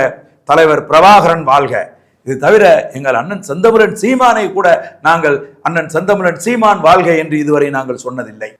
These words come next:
இந்த ஒரு பண்பாட்டை அண்ணன் அவர்கள் உருவாக்கி இருக்கிறார்கள். அதே மாதிரி நாம் தமிழர் கட்சி மேடையிலே பேசுகிற யாரும் அவர்களை, இவர்களை, இங்கே கூடி வந்திருக்கிற இவரை அப்படின்னு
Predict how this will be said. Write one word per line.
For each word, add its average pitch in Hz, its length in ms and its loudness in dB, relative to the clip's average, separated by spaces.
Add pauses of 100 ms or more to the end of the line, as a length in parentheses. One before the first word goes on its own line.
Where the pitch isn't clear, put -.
(240)
இந்த 320 360 -2
ஒரு 262 220 6
பண்பாட்டை 202 580 2 (520)
அண்ணன் 156 280 -2
அவர்கள் 131 500 -4
உருவாக்கி 131 440 -4
இருக்கிறார்கள். 98 500 -12 (400)
அதே 247 220 2
மாதிரி 294 200 4
நாம் 247 300 4
தமிழர் 269 320 2
கட்சி 247 480 -2
மேடையிலே 240 520 2 (140)
பேசுகிற 220 420 4
யாரும் 196 520 4 (1000)
அவர்களை, 156 380 4 (220)
இவர்களை, 147 440 0 (540)
இங்கே 156 300 0
கூடி 160 240 0
வந்திருக்கிற 156 480 0 (500)
இவரை 151 340 4 (400)
அப்படின்னு 160 280 -2